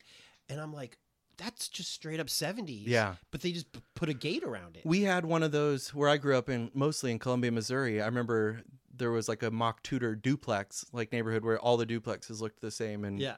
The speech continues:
Speaker 2: I remember as a kid thinking, like, uh, like, "What if you forgot which one was yours?"
Speaker 1: Right.
Speaker 2: <laughs>
Speaker 1: Right. And, and the, the homeowners association wouldn't let you paint yours pink.
Speaker 2: Yeah,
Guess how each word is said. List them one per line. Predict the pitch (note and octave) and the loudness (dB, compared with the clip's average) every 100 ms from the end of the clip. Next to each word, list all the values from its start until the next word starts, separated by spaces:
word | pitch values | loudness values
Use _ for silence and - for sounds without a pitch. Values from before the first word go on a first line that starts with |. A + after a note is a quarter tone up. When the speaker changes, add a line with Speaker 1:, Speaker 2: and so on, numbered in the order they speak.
| - | 2
Speaker 2:
I | B2+ | 4
remember | C3 C3 A#2+ | 4 2 2
as | A#2+ A2 | 0 -4
a | |
kid | - F3+ A#3 A2+ | -2 0 0 0
thinking, | A2+ A2 A#2+ A2 | -4 -4 -4 -4
like, | G#2 G2+ - _ _ _ _ _ _ | -4 -8 -14 _ _ _ _ _ _
uh, | - - | -16 -10
like, | C3 A#2+ | -10 -6
"What | C#3+ F3 | -6 -4
if | G3 | -6
you | |
forgot | - E3 C#3+ D3 | -6 -6 -6 -4
which | C#3 - | -6 -4
one | C#3 | -2
was | A2 A2 | -2 -2
yours?" | D3 C3 - - | -4 -4 -4 -4
Speaker 1:
Right. | C6+ - - | -4 -4 -6
Speaker 2:
<laughs> | A#5 - C6+ C6+ C6+ F#4+ - | -6 -6 2 4 4 2 0
Speaker 1:
Right. | - D#4+ E4+ C#4+ - - - D#3 - F#3 - | -2 -2 0 0 0 -2 -2 -10 -8 -14 -4
And, | F#3+ G3+ | -4 -2
and | F#3 A3 G#3+ | -2 0 -2
the, | G#3 | -2
the | E3+ | -4
homeowners | E3 G#3+ E4+ D4+ F#3+ | -2 0 0 -2 -2
association | D#3+ F3 E3 E3+ E3 E3+ D#3 | -4 -4 -2 -2 -2 -2 -2
wouldn't | F#3+ F#3 | -2 -4
let | E3+ | -6
you | E3+ | -6
paint | - B3 F3 | -6 -6 -8
yours | C3+ | -12
pink. | - G#3 C4+ C4 | -8 -8 -6 4
Speaker 2:
Yeah, | C#3+ D3+ | 6 6